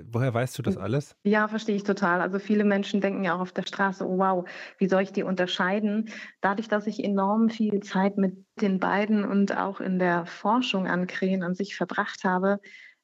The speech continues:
Speaker 2: ähm, habe ich natürlich Merkmale unterscheiden können. Und was eindeutig ist,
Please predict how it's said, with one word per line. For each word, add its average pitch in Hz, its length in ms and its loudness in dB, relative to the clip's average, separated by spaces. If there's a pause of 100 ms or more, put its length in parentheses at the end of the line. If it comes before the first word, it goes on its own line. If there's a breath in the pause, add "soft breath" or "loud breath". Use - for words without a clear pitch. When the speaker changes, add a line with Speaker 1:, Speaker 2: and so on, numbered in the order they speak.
Speaker 2:
ähm, 185 320 2
habe 208 100 2
ich 208 80 -2
natürlich 202 380 0
Merkmale 185 840 0
unterscheiden 196 680 -2
können. 208 420 -4
Und 220 600 4
was - 300 -4
eindeutig 202 560 2
ist, 202 240 -2